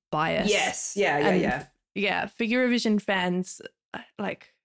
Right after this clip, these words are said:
Speaker 1: any excuse to go to any Eurovision is more than enough. And if it
Speaker 2: <laughs>
Speaker 1: coincides with a place that you also want to go, then it's like, "Well, great, obviously I will go out of my way to go to Liverpool or Turin or wherever."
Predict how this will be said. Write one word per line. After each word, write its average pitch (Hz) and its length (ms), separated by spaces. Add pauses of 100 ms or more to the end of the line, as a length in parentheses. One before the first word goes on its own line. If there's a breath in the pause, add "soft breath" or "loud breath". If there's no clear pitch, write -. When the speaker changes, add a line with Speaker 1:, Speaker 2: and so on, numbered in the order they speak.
(220)
Speaker 1:
any 240 240
excuse 202 380
to - 80
go 185 140
to 175 80
any 170 260
Eurovision 175 600
is 185 200
more 185 260
than 180 320
enough. 185 460 (120)
And 185 360
if 202 160
it 320 160
Speaker 2:
<laughs> - 20
Speaker 1:
coincides 202 800
with 180 520
a 190 60
place 180 300
that - 120
you - 120
also 196 360
want 175 240
to - 80
go, 170 220
then 196 140
it's - 140
like, 190 180
"Well, 190 100
great, 202 240
obviously 190 540
I - 140
will 190 340 (200)
go 180 140
out 180 140
of 180 100
my 185 160
way 180 300
to 180 120
go 185 300
to 190 400 (120)
Liverpool 175 640
or 180 320 (360)
Turin 180 420
or 185 140
wherever." 180 540